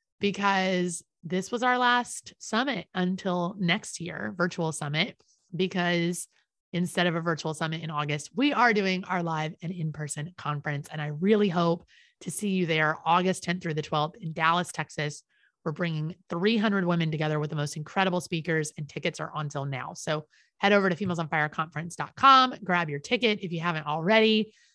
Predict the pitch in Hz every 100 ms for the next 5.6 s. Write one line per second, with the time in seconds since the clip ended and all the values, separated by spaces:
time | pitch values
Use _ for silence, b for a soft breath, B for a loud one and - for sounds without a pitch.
0 | _ - 180 170 170 160 160 156 165 165
1 | 175 175 165 160 - 233 320 359 370 381
2 | 381 330 175 202 208 220 240 233 247 247
3 | 202 165 185 170 214 233 233 226 220 226
4 | - 185 175 190 175 170 - 180 180 175
5 | 185 185 202 175 165 131